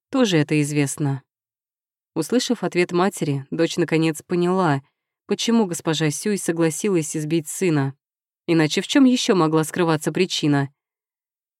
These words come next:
Даже если у неё есть покровитель, что с того? Как девушка, перешедшая в другую семью, может стать главой своего клана? Это бессмысленно,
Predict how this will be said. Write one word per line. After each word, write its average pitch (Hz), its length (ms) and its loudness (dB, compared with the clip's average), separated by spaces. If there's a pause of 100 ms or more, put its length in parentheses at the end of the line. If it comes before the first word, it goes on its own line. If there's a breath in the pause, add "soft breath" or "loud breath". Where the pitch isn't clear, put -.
Даже 180 320 -4
если 185 320 -2
у 190 80 2
неё 196 280 0
есть 196 300 -2
покровитель, 196 580 -2
что - 200 -4
с - 100 -6
того? 226 420 4 (460)
Как 247 260 4
девушка, 208 480 2
перешедшая 190 640 0
в 170 60 -2
другую 196 380 2
семью, 202 500 4 (260 soft breath)
может 208 320 2
стать 202 300 0
главой 185 380 2
своего 196 420 2
клана? 208 580 4 (480)
Это 202 220 2
бессмысленно, 202 960 4